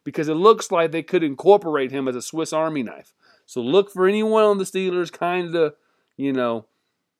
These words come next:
at your own risk with the Cardinals. When it go, Dolphins and the Commanders. Now, this game right here, folks, is going to be the thriller of the Manila. This is going to be the game this week because you have a team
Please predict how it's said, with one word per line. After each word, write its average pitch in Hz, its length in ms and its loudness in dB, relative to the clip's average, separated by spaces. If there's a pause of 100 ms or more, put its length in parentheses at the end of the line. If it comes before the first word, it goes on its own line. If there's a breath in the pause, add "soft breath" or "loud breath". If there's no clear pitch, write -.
(680)
at 151 220 0
your 180 160 4
own 185 140 4
risk 175 340 2
with 151 140 -4
the 135 80 -4
Cardinals. 135 680 0 (400)
When 120 140 -2
it 147 80 2
go, 170 220 2
Dolphins 196 640 4
and 226 80 -4
the 214 40 -6
Commanders. 185 380 0
Now, 139 80 -12
this 214 320 8
game 247 420 0
right 180 320 0
here, 185 320 -2
folks, 202 440 0
is 156 160 -4
going 185 420 2
to 214 140 -4
be 170 380 -8
the 143 200 0
thriller 190 580 0
of 156 220 -4
the 151 100 4
Manila. 151 460 -4 (560)
This 208 220 -2
is 247 100 -6
going 277 240 2
to 277 80 2
be 277 120 6
the 262 80 2
game 262 320 6
this 151 200 -8
week 101 220 -12 (340)
because 160 320 2
you 208 120 0
have 196 260 4
a 170 120 0
team 269 580 -2